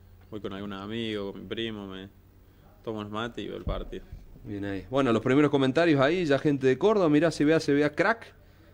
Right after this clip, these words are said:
Speaker 2: Y Enzo Villalobos, sos crack, Brunito.
Speaker 1: Bueno, muchas gracias.
Speaker 2: La gente te quiere mucho. Te hiciste querer.
Speaker 1: Sí, sí, la gente me apoya, así que bueno,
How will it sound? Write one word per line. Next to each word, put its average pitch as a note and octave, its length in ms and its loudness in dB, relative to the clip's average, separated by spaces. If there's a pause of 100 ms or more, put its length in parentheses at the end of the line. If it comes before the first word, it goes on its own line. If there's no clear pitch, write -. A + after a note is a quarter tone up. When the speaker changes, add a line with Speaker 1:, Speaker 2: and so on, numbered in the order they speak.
(120)
Speaker 2:
Y C3+ 180 6
Enzo F3+ 260 4
Villalobos, D3+ 560 4 (220)
sos - 260 -2
crack, F3+ 460 -2 (240)
Brunito. C3+ 680 2 (1600)
Speaker 1:
Bueno, G2 180 -16
muchas G2+ 260 -14
gracias. - 320 -16 (800)
Speaker 2:
La B2+ 100 -2
gente D3 240 2
te C3 80 -2
quiere C3+ 180 4
mucho. G#2+ 380 -2 (600)
Te B2+ 100 -2
hiciste E3 340 0
querer. C3 360 0 (1000)
Speaker 1:
Sí, D3 340 -2
sí, A#2+ 220 -4
la G#2+ 100 -6
gente G#2+ 400 -10 (640)
me G#2+ 120 -10
apoya, A2+ 580 -4
así - 200 -12
que G#2+ 80 -16
bueno, F#2+ 200 -12